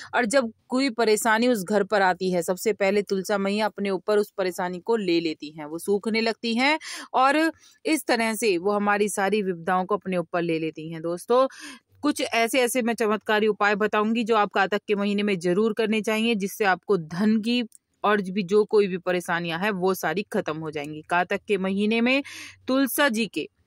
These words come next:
वृक्ष में आप शालिग्राम जी को रखकर उनकी पूजा करें। तुलसा जी की बहुत ही शुभ माना जाता है। कहा जाता है कि इस कातक मास में तुलसा जी की पूजा जिसने कर ली,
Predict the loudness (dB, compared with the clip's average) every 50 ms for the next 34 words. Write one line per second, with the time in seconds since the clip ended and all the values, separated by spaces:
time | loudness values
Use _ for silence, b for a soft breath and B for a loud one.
0 | _ -6 -2 0 0 -2 -2 -4 -2 0 0 2 2 2 2 2 0 0 -2 -4
1 | -2 0 0 2 0 0 2 2 2 2 0 0 -2 -4 -2 -2 0 0 0 -2
2 | -2 _ -2 0 0 0 0 B B B B B B B _ -4 -2 -2 -2 -2
3 | -4 -6 _ -4 -2 -2 2 2 2 2 2 2 2 2 2 2 0 -2 -2 0
4 | 0 0 0 0 -2 -2 -2 -2 -2 -2 -2 b b b b b b b -8 -6
5 | -2 -2 0 2 2 0 2 0 -4 -4 -4 -4 -2 0 2 2 4 4 4 4
6 | 2 2 2 0 2 2 2 2 2 2 0 0 -2 -2 0 0 2 2 0 0
7 | 0 0 -2 0 0 -2 -2 -4 -6 -6 -4 -2 -4 -4 -4 -2 0 0 0 2
8 | 0 -2 -2 0 0 0 -2 -2 -2 -4 -4 -2 -2 -2 -2 0 0 0 0 0
9 | -2 -2 -2 -4 -4 -2 -4 -4 0 0 0 0 0 -2 -4 -6 -8 -4 -2 -2
10 | -2 -2 0 -2 0 0 0 0 2 0 -2